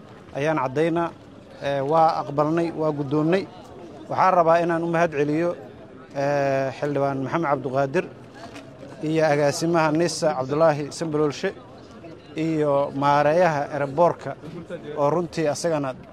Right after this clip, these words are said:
eh, eh, doorkiisu u ahaa in diyaaraddan daawada keentay uu as-, uu soo kireeyo. Eh, sidoo kale waxaan rabaa inaan u mahad celiyo, eh, guddiga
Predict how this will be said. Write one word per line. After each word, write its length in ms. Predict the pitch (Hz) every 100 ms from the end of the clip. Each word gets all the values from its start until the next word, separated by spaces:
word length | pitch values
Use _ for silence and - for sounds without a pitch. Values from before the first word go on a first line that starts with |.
| -
eh, 220 | 156 143 -
eh, 200 | 151 143 135
doorkiisu 500 | 185 196 - 170 - 147
u 40 |
ahaa 220 | 131 131 110 - - - - -
in 140 | 165 180 151
diyaaraddan 560 | 147 147 170 160 156
daawada 320 | 143 151 160 139
keentay 420 | 139 127 - 135
uu 140 | 131
as-, 160 | 131 -
uu 100 | 143
soo 180 | - 175
kireeyo. 420 | - 156 156 190 - - - - - - - -
Eh, 400 | 151 160 160 156 147
sidoo 280 | 208 208 185
kale 160 | 180
waxaan 180 | 165 160
rabaa 180 | 151 165
inaan 220 | 175 170
u 40 | 175
mahad 260 | 156 160 143
celiyo, 300 | 151 160 185 - - - - - -
eh, 380 | 139 139 139 135 139
guddiga 580 | 185 151 165 147 135